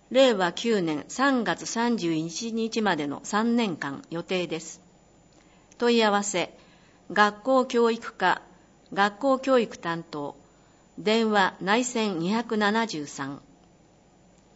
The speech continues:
募集要項などの配布期間、配布場所。期間、九月四日月曜から十月四日水曜。場所、各担当課の窓口で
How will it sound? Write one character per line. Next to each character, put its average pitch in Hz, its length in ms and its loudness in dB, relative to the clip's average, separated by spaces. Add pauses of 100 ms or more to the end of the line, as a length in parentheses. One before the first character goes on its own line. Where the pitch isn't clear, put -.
(1080)
募 226 140 6
集 285 240 2
要 294 240 6
項 214 180 2
な 196 140 2
ど 190 140 0
の 151 140 -2
配 220 220 0
布 226 200 -6
期 - 160 -8
間、 175 320 0
配 208 240 0
布 208 160 -6
場 196 100 -4
所。 - 220 -12 (1040)
期 - 120 -10
間、 208 300 2 (720)
九 285 100 -2
月 262 260 2
四 175 160 2
日 180 220 -2
月 190 300 -4
曜 208 180 2
か 196 140 -4
ら 170 240 0 (200)
十 233 220 -2
月 254 320 0
四 214 160 0
日 214 260 -4
水 185 380 -4
曜。 156 240 -4 (840)
場 196 120 4
所、 196 300 -2 (880)
各 269 240 2
担 247 280 2
当 247 200 2
課 233 140 0
の 220 200 0
窓 208 300 0
口 190 260 -6
で - 220 -10